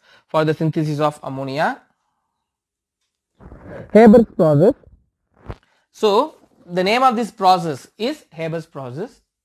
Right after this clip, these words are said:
That means in this process, we are prepared ammonia by, uh, reacting with nitrogen and hydrogen.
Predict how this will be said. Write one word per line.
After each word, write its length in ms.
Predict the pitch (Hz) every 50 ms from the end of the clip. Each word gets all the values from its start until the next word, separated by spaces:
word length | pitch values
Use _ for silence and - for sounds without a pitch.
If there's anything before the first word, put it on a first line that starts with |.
| _ _ _ _ _ _ _ _ _ _ _ _ _ _ _ _ -
That 180 | 170 170 170
means 180 | 190 226 226 226
in 160 | 226 202 208 220
this 200 | 262 269 247 -
process, 540 | _ 214 247 185 170 170 196 202 196 196 - _ _ _ _ _ _ _ _ _ _ _ _ _ _ _ _ _ _ _ _ _ _ _ _ _ _ _
we 160 | _ 170 196 208
are 140 | 208 196
prepared 520 | - - 175 175 165 - 196 202 208 208 202 - _ _ _ _
ammonia 680 | 139 147 170 196 208 208 202 185 185 185 190 196 190 - _ _ _
by, 520 | - 135 127 160 165 180 190 196 202 196 - _ _ _ _ _ _ _ _ _ _ _ _ _ _ -
uh, 140 | 156 143 143
reacting 520 | 151 170 185 190 190 - - 214 208 208 190
with 180 | 202 202 -
nitrogen 680 | 190 160 156 180 185 190 196 180 185 202 202 196 208 208 _ _
and 180 | - 185 214 214
hydrogen. 520 | - - 135 120 - 120 120 120 135 -